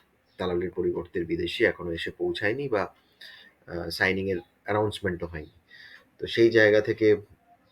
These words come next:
উম, প্রত্যেকেই হতাশ। তার মধ্যেই, আহ, যে খবর গত কাল থেকে আমরা পাচ্ছি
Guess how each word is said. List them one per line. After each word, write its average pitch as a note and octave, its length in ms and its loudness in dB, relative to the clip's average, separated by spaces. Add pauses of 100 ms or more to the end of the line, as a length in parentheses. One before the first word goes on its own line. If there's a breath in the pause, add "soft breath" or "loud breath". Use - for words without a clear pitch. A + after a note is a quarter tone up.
(160)
উম, F#2+ 440 -10 (640 soft breath)
প্রত্যেকেই G#2 380 -2
হতাশ। F#2+ 520 -6 (380)
তার F2+ 180 -2
মধ্যেই, F#2+ 480 -2 (300)
আহ, F2 200 -4
যে F2+ 420 0
খবর F#2 360 -2
গত F2+ 320 -4 (1700 loud breath)
কাল F2+ 220 -4
থেকে F2 440 -2 (200)
আমরা E2+ 220 -6
পাচ্ছি - 440 -12